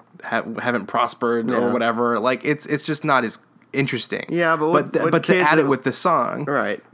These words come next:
Speaker 2: 'cause I don't,
Speaker 1: Yeah.
Speaker 2: I feel like the kids would not have,
Speaker 1: Right.
Speaker 2: they would just be like,
Speaker 1: Yeah.
Speaker 2: "What is this? What are they talking about? I don't get
Speaker 1: So
Speaker 2: this.
Speaker 1: I
Speaker 2: I'm
Speaker 1: think
Speaker 2: done.
Speaker 1: that
Speaker 2: I'm bored."
Speaker 1: song, yeah, exactly. And that song, so I think that song is, like, necessary, 'cause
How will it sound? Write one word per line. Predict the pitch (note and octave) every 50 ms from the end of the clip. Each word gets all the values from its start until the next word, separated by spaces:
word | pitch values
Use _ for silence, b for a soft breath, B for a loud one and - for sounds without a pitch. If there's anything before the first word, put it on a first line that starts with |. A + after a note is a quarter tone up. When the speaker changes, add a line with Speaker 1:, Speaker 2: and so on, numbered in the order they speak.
| - - -
Speaker 2:
'cause | - D#3 B2
I | C#3 C#3
don't, | C#3+ D#3 C#3+ -
Speaker 1:
Yeah. | C3+ B2 A2+
Speaker 2:
I | -
feel | - - F3
like | D3+ C3+ -
the | B2+
kids | - - - C#3+ C3 B2 B2
would | A#2+ A2
not | A#2 B2 A#2+ A2+ - B2+
have, | C3 A2+ G#2+ G#2+ - - - - _ _ _ _
Speaker 1:
Right. | - C3+ C#3+ C3+ A2+ G2 - -
Speaker 2:
they | C3+ C3+
would | B2 A#2
just | A2+ A2+
be | A2+ A#2
like, | G#2+ G#2
Speaker 1:
Yeah. | D#3+ F3 C#3
Speaker 2:
"What | A#2 A#2
is | A2+ G#2+ G#2
this? | G#2 G2+ G2 - - A#2+
What | B2+ B2+
are | B2
they | A#2 A#2+ G#2+
talking | - B2 G#2 G2+ G2 G2+
about? | G2+ G#2 G2 -
I | - B2
don't | B2+ A#2+ A2
get | G2 G2 F2+
Speaker 1:
So | - F#3 G2
Speaker 2:
this. | G#2 -
Speaker 1:
I | - A#2
Speaker 2:
I'm | B2+ B2
Speaker 1:
think | G#2
Speaker 2:
done. | A2+ G#2 G2+ G#2+ -
Speaker 1:
that | - F3
Speaker 2:
I'm | E3
bored." | - A#2+ A2 -
Speaker 1:
song, | F#3+ G3 A3 A3 G#3 G3 - _ _ B B B B B B B -
yeah, | F#3+ A3+ G#3
exactly. | E3 C#3+ B2 E3+ E3+ E3 - C#3+ B2
And | C#3+ D#3
that | E3 D#3+ -
song, | - G3 F#3 - D#3+
so | - F#3+ F#3
I | F#3 F3+
think | A3 A3
that | G3 E3+ -
song | - E3+ F3 E3+
is, | D3+ C3+
like, | C3 A#2 A2 -
necessary, | B2 C3 D#3 F#3 F3+ E3+ E3 - C3 A#2 - - A2 G2+ G2 -
'cause | - - - - -